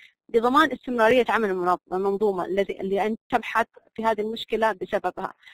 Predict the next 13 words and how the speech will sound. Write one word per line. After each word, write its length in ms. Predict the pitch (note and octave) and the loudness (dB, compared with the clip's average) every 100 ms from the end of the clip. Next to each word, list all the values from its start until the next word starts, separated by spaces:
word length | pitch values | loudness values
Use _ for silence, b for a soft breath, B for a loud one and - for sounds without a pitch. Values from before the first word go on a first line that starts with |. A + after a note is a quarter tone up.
| B B - | B B 4
فأي 360 | G#3+ - E4+ | 4 6 4
بحث 240 | C#4 D4 - - G#3+ G3+ | 6 2 0 0 0 2
في 120 | A3+ | -2
مجال 340 | A3 B3+ B3 | 0 2 2
أمن 140 | B3 A#3 | 2 -2
المعلومات 540 | A3+ G#3 G#3 A#3 B3+ - | 0 0 0 0 -2 2
لابد 340 | A3 A#3 G#3+ | 2 2 -4
أن 160 | G#3+ A3 | -2 -2
يكون 340 | A3+ B3+ A#3 | -2 -2 0
هدفه 460 | C4 B3+ B3 C4+ D4 _ _ _ _ _ _ | 2 2 2 -2 -8 _ _ _ _ _ _
خدمة، 460 | - D4+ A#3 C4+ C#4 - - - | -2 -2 0 -2 -2 -6 -18 -2
آه، 40 | |
أهداف 720 | G#3 G#3 - G#3 - B3 B3 | 2 4 4 0 4 6 8